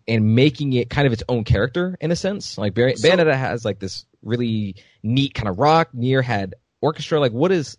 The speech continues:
Speaker 1: what is Astral Chain doing here?
Speaker 2: So, yeah, so this is, is leaning towards, like, the rock. So, like, at the very beginning of the game, and I'm upset that I haven't s-, like,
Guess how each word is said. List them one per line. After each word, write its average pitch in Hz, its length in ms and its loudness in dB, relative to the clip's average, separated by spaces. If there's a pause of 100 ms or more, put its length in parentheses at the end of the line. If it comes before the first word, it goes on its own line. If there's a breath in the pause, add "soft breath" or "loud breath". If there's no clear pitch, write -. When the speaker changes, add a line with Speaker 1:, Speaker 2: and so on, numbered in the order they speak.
Speaker 1:
what 147 180 -2
is 131 440 -4
Astral 101 260 -4
Chain 90 280 -4
doing 52 300 -8
here? - 200 -14
Speaker 2:
So, 170 200 -4
yeah, 156 180 0
so 147 120 -8
this 190 220 -6
is, 143 260 -8
is 120 160 -8
leaning 147 300 -8
towards, 123 280 -6
like, 110 140 -8
the 104 100 -12
rock. - 380 -4
So, - 160 -8
like, 110 460 -6
at 123 140 -2
the 123 100 -2
very 151 280 0
beginning 123 400 -6
of 113 40 -8
the 110 80 -8
game, 117 280 -2
and 113 120 -6
I'm 117 100 -4
upset - 520 -4
that 107 320 0 (600 soft breath)
I 135 200 0
haven't 139 300 -4
s-, - 240 -20
like, 120 260 -8